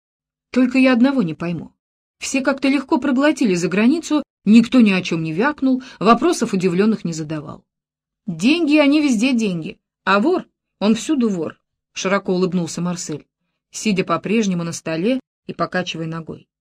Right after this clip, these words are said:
«Там ещё жирнее грести можно. Так что чего тут задавать? Тут люди кругом серьёзные, с приличными сроками. А если учесть то, что ещё поверх накинут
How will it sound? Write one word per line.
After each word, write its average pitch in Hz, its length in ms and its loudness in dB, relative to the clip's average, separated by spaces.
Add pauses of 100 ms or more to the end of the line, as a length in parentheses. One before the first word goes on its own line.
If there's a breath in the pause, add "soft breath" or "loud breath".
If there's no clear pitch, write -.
(340)
«Там 208 220 2
ещё 208 340 2
жирнее 196 400 2
грести 180 400 -4
можно. 165 400 -8 (480)
Так 339 240 4
что 294 400 2
чего 269 300 0
тут 170 180 -8
задавать? 165 560 -8 (380)
Тут 311 240 -2
люди 302 260 4
кругом 285 380 2
серьёзные, 220 640 4
с - 80 -6
приличными 226 540 2
сроками. 185 560 -6 (280)
А 196 140 2
если 254 260 4
учесть 254 460 2
то, 277 160 0
что 240 160 -2
ещё 233 240 0
поверх 220 420 0
накинут 202 560 2